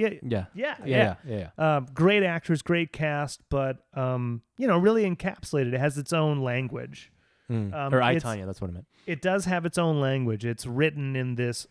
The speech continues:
Speaker 2: So
Speaker 1: sarcastic,
Speaker 2: that's what I
Speaker 1: teen,
Speaker 2: don't like about
Speaker 1: overrated
Speaker 2: that movie.
Speaker 1: That's
Speaker 2: It's
Speaker 1: what I don't
Speaker 2: overwritten.
Speaker 1: like about
Speaker 2: Yeah.
Speaker 1: that. It's
Speaker 2: Overwritten.
Speaker 1: overwritten.
Speaker 2: Yeah, yeah.
Speaker 1: They're using words that they
Speaker 2: First
Speaker 1: don't
Speaker 2: time
Speaker 1: have to.
Speaker 2: screenwriter.
Speaker 1: Ah.
Speaker 2: It's, it's freshman, uh, freshman screenwriter one oh one.
Speaker 1: It
Speaker 2: Yeah.
Speaker 1: sounded like someone read
Speaker 2: It's her
Speaker 1: too
Speaker 2: first
Speaker 1: much.
Speaker 2: movie.
Speaker 1: Yeah.
Speaker 2: It's her first movie.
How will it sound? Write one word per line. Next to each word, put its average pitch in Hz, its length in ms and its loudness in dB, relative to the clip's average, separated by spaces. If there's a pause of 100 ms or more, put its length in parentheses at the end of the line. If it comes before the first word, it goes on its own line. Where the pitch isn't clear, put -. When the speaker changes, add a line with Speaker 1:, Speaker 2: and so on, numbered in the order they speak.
Speaker 2:
So 139 300 0
Speaker 1:
sarcastic, 147 680 4
Speaker 2:
that's 160 180 8
what 175 140 8
I 151 60 10
Speaker 1:
teen, 135 120 2
Speaker 2:
don't 139 220 10
like 135 180 8
about 123 220 6
Speaker 1:
overrated 127 60 0
Speaker 2:
that 107 100 4
movie. 107 340 4
Speaker 1:
That's 135 200 0
Speaker 2:
It's - 40 0
Speaker 1:
what 139 200 12
I 190 80 8
don't 120 140 10
Speaker 2:
overwritten. - 40 4
Speaker 1:
like 143 220 2
about 135 180 2
Speaker 2:
Yeah. 110 60 4
Speaker 1:
that. 120 200 2
It's 127 200 -2
Speaker 2:
Overwritten. 117 380 8
Speaker 1:
overwritten. 113 380 -2
Speaker 2:
Yeah, 113 100 -4
yeah. 95 100 -8 (220)
Speaker 1:
They're 151 140 -2
using 156 520 -4
words 139 300 0
that 127 40 -2
they 175 100 8
Speaker 2:
First 165 120 8
Speaker 1:
don't 139 140 -4
Speaker 2:
time 147 80 10
Speaker 1:
have - 60 -4
to. - 80 8
Speaker 2:
screenwriter. 117 420 10 (280)
Speaker 1:
Ah. 147 800 -4
Speaker 2:
It's, 143 60 2
it's 147 180 -2
freshman, 147 560 8
uh, 127 340 8 (120)
freshman 160 380 4
screenwriter 120 680 0
one 117 180 2
oh 113 100 4
one. 107 280 2
Speaker 1:
It 170 160 0
Speaker 2:
Yeah. - 80 -2
Speaker 1:
sounded 175 360 6
like 151 180 2
someone 143 320 4
read 123 340 0 (140)
Speaker 2:
It's - 80 -16
her 135 80 0
Speaker 1:
too 160 40 0
Speaker 2:
first 127 240 2
Speaker 1:
much. 117 80 0
Speaker 2:
movie. 104 300 2
Speaker 1:
Yeah. 135 540 0
Speaker 2:
It's 123 80 -2
her 120 80 2
first 110 240 0
movie. 104 240 2